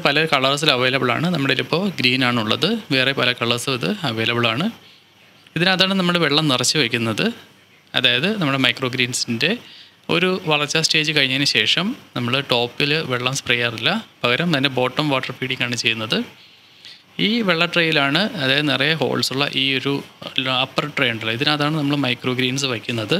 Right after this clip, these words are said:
ഇതിനകത്ത് നിറയെ holes ഉണ്ട്. അപ്പോൾ ഇതുവഴി മൈക്രോ ഗ്രീൻസിൻ്റെ വേരുകൾ താഴെ വെള്ളത്തിലേക്ക് എത്തുന്ന രീതിയിലാണ് ഇത് design ചെയ്തേക്കുന്നത്. അത്യാവശ്യം നല്ല quality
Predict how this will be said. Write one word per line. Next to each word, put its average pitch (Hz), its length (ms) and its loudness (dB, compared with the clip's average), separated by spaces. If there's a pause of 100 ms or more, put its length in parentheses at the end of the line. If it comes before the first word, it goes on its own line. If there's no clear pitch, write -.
(1000)
ഇതിനകത്ത് 123 380 2
നിറയെ 127 280 2
holes 123 340 0
ഉണ്ട്. 110 180 0
അപ്പോൾ 131 180 -2
ഇതുവഴി 123 300 0 (200)
മൈക്രോ 123 300 0
ഗ്രീൻസിൻ്റെ 123 480 0
വേരുകൾ 120 320 2 (120)
താഴെ 127 280 2
വെള്ളത്തിലേക്ക് 123 480 0
എത്തുന്ന 127 300 -2
രീതിയിലാണ് 113 420 0
ഇത് 160 120 0 (320)
design 123 300 0
ചെയ്തേക്കുന്നത്. 110 500 0 (640)
അത്യാവശ്യം 131 360 0
നല്ല 131 120 2 (100)
quality 123 340 2